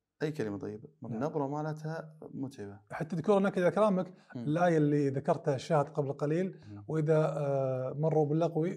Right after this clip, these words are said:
Speaker 1: مروا كرامة.
Speaker 2: لا، في
Speaker 1: "وإذا
Speaker 2: اللي
Speaker 1: خاطبهم الجاهلون قالوا سلاما".
Speaker 2: إيه، هذه السلام إذا خاطبهم الجاهلون قالوا، ليست كسلام البداية،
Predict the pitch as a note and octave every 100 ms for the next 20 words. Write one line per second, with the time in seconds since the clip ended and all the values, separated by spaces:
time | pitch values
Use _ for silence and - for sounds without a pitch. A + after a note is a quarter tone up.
0 | D#3 D3 A#2+ C#3 C#3 D3 C3 G#2 - F3
1 | E3 D3+ F3+ E3+ E3+ D3+ C#3+ C#3 C#3 C#3
2 | C#3 C3 - B2+ F3 E3+ G3+ F#3+ G3+ G#3+
3 | G3 F#3 F3+ D#3 D#3+ F3+ F3 E3 F3+ F3+
4 | - F3+ - G#3+ A3 - G#3+ - G3 F#3+
5 | F3 E3 E3 D3 B2+ A#2